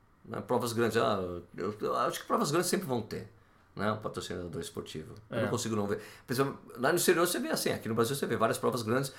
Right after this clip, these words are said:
Speaker 1: Por exemplo, a Tribuna de Santos jamais teve um patrocinador
Speaker 2: É muito
Speaker 1: esportivo.
Speaker 2: estranho.
Speaker 1: É a maior prova de dez quilômetros do Brasil.
Speaker 2: Porto Alegre já teve?
Speaker 1: Marcas esportivas, vamos <laughs> ajudar o pessoal da
Speaker 2: Porto
Speaker 1: Tribuna.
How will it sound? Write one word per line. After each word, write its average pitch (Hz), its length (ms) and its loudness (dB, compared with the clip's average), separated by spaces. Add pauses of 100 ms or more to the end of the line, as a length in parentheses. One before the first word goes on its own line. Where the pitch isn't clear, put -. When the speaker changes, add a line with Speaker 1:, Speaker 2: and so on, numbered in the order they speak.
(200)
Speaker 1:
Por 208 80 4
exemplo, 139 200 4
a - 20 -8
Tribuna 117 680 -2 (260)
de - 60 -8
Santos - 240 -4
jamais 139 480 2
teve 104 140 -2
um - 20 -4
patrocinador 95 480 -2
Speaker 2:
É 123 100 0
muito 131 200 0
Speaker 1:
esportivo. - 320 2
Speaker 2:
estranho. - 240 -6
Speaker 1:
É 147 40 6
a 160 40 8
maior 170 300 12
prova 196 200 6
de 175 80 2
dez 170 180 4
quilômetros 160 240 0
do 160 80 -2
Brasil. 151 460 0 (400)
Speaker 2:
Porto 180 180 6
Alegre 147 260 10
já 123 80 4
teve? 190 200 0
Speaker 1:
Marcas 220 300 12
esportivas, 214 560 10
vamos 214 220 10
<laughs> - 40 8
ajudar - 280 6
o - 80 6
pessoal - 280 4
da - 80 4
Speaker 2:
Porto 175 160 8
Speaker 1:
Tribuna. 190 80 12